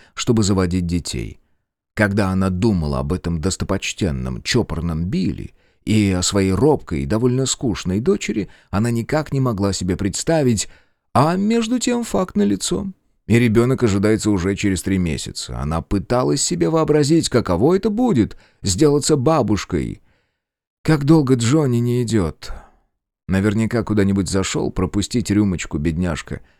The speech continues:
Насколько было бы проще, если бы он не делал из этого тайны, а вернулся бы домой, и они вместе распили бутылочку.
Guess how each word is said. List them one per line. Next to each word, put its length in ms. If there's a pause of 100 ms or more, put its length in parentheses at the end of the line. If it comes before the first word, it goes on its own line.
(200)
Насколько 680
было 440
бы 200
проще, 720
если 440
бы 160
он 140
не 120
делал 420
из 140
этого 280
тайны, 540 (400)
а 80
вернулся 480
бы 140
домой, 460
и 40
они 200
вместе 500
распили 380
бутылочку. 840